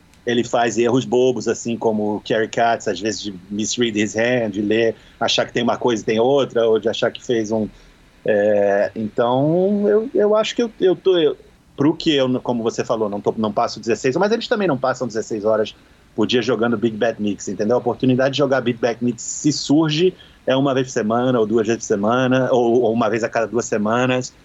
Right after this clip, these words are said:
É, são oportunidades pouco, que, que acontecem pouco pra eles também. Mas eu acho que no caso de, de No Limit e P L O, por exemplo, é uma desvantagem. Apesar de eu ter muita experiência em P L O e gostar muito do jogo,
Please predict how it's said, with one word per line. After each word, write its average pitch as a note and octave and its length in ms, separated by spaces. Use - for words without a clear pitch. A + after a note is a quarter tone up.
É, A2 380
são C3 280
oportunidades C3 760
pouco, C3+ 360
que, A#2+ 160
que A#2+ 140
acontecem C3 440
pouco C3 380
pra G#2 160
eles F#2+ 280
também. F#2+ 300
Mas G2+ 180
eu A#2+ 120
acho C3 180
que - 80
no C3 100
caso A#2 360
de, G#2 260
de B2 140
No B2 200
Limit A#2+ 380
e A#2 40
P A#2+ 180
L A2+ 180
O, A#2+ 140
por C3 160
exemplo, A#2+ 340
é A#2+ 60
uma C3+ 160
desvantagem. C3 480
Apesar A#2 260
de A#2+ 60
eu A#2+ 60
ter B2 100
muita B2 300
experiência A2 420
em G#2 40
P A2+ 120
L G#2+ 140
O A2 100
e G#2 60
gostar G#2+ 340
muito A2+ 260
do G#2+ 100
jogo, A2 520